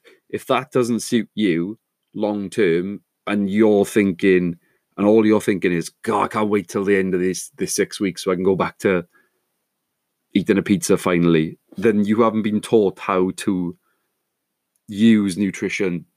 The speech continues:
to suit you in the gym and your kind of lifestyle choices. So the problem is people don't think long-term enough when they enter a gym.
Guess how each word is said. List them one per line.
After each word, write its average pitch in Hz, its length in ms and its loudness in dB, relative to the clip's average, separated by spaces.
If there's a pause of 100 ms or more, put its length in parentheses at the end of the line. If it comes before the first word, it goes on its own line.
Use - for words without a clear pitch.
(120)
to - 140 -10
suit - 320 -6 (120)
you 90 400 0
in 85 180 -2
the 90 80 0
gym 82 460 0 (440)
and 87 440 -2
your 87 480 2 (180)
kind 87 220 -2
of 85 120 -2
lifestyle 87 640 0 (100)
choices. 85 600 -4 (480)
So 107 520 2 (520)
the 113 140 -4
problem 131 400 2
is 113 100 4
people 120 240 -2
don't 113 240 0
think 117 300 -2
long-term 104 600 -2
enough 95 420 -8
when 98 260 -2
they 92 200 2
enter 92 340 -2
a 87 60 0
gym. 80 360 -2